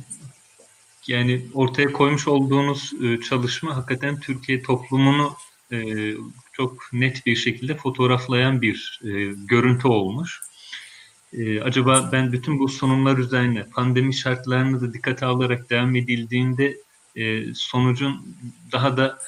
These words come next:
farklı noktalara kayacağı, e, şeklinde bir, e, noktaya gelmiş oluyorum. E,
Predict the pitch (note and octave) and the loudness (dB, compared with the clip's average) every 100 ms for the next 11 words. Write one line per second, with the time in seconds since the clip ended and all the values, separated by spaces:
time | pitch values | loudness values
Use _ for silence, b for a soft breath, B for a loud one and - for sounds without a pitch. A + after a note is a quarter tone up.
0 | B _ - B2 - C#3 B2+ - B2 B2 | B _ -6 -6 0 2 2 2 2 2
1 | D3+ - B2+ B2+ A#2+ C3 C3+ C3 - A#2 | 2 0 2 2 2 2 2 -2 -8 -6
2 | A2 A2 - B2 B2+ B2+ C3 B2 G#2 - | -4 -2 -4 -4 0 2 2 2 -2 -4
3 | - - - G#2 G2+ G2+ G2+ G#2 A#2+ - | -14 -16 -6 -4 -4 -6 -6 -4 -2 2
4 | G#2+ G2 - _ _ A2 B2 A2+ A2 G#2+ | 2 2 -2 _ _ -6 0 2 2 2
5 | G#2 - A2 G#2 G2 G#2+ A2+ F#3 - _ | 0 -2 -2 -2 0 2 2 0 -4 _
6 | B B B B B _ - B2 A2+ | B B B B B _ -4 0 0